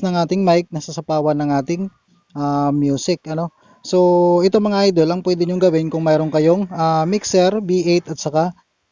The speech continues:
ah, amplifier. So, dito tayo mga idol nag-input sa ating mixer.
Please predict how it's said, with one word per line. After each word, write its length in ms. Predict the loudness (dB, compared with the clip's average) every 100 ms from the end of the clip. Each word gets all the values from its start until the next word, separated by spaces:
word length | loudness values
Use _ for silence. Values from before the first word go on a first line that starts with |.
| -6
ah, 260 | -2 -2
amplifier. 680 | -2 -2 -2 0 2 2 0
So, 160 | 2 2
dito 180 | 4 2
tayo 300 | 4 4 2
mga 400 | 0 -2 -2 0
idol 160 | 0 -2
nag-input 380 | -2 -4 -4
sa 240 | -2 -2 0
ating 160 | -2
mixer. 500 | -2 -4 -2 -2 -2